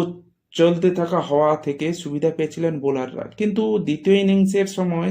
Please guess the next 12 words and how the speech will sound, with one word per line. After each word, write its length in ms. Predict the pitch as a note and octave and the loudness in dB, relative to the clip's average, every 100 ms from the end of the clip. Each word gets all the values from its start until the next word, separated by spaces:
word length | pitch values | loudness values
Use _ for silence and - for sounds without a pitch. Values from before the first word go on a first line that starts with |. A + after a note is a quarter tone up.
| F#3+ | -4
ছবিটা 380 | E3 E3 E3+ F3 F3 _ _ _ - | -2 -2 -2 -4 -6 _ _ _ -4
হলো 140 | E3+ F3 F3 | -2 -2 -4
পুরো 380 | E3+ F#3 F#3+ F#3 | -4 0 4 4
উল্টো। 360 | C3+ B2 - - - _ _ _ _ _ _ _ _ - | 4 0 -4 -10 -14 _ _ _ _ _ _ _ _ -4
পিচ 140 | G3+ G3 | -4 -2
থেকে 200 | G3 G3 | 0 2
কোনো 200 | F#3 F3 | 0 -2
সুবিধা 340 | E3+ D3+ D#3+ E3+ | -4 -6 -2 -2
করতে 300 | E3+ D#3+ E3 | -2 -4 -4
পারলেন 400 | D#3 C3+ C#3+ D#3 D#3 | -4 -4 -4 -6 -6
না 120 | D#3 | -6
কেকেআর 520 | D#3 B2+ B2 B2+ A#2 | -6 -6 -2 -2 -4